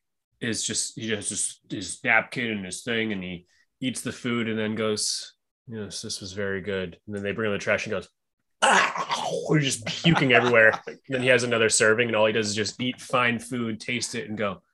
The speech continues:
Speaker 1: "Yes, of course,"
Speaker 2: Uh,
Speaker 1: then throws it up. So
Speaker 2: yeah,
Speaker 1: funny.
Speaker 2: Michelin
Speaker 1: Um,
Speaker 2: star.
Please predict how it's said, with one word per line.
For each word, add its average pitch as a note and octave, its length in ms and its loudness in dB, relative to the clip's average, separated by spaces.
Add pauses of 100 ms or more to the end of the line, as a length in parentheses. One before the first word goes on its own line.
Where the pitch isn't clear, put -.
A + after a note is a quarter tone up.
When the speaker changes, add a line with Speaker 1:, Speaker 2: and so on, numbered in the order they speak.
(200)
Speaker 1:
"Yes, D3 340 -4
of - 80 -6 (100)
course," A#2+ 220 -2
Speaker 2:
Uh, - 40 -6
Speaker 1:
then A#2 140 -2
throws G#2 460 -2
it G2+ 80 -4
up. G2 240 -2 (380)
So B2+ 220 -2
Speaker 2:
yeah, F#2+ 80 -2
Speaker 1:
funny. F#2 420 -12
Speaker 2:
Michelin G#2+ 400 -2
Speaker 1:
Um, A2+ 100 2
Speaker 2:
star. F2+ 460 -8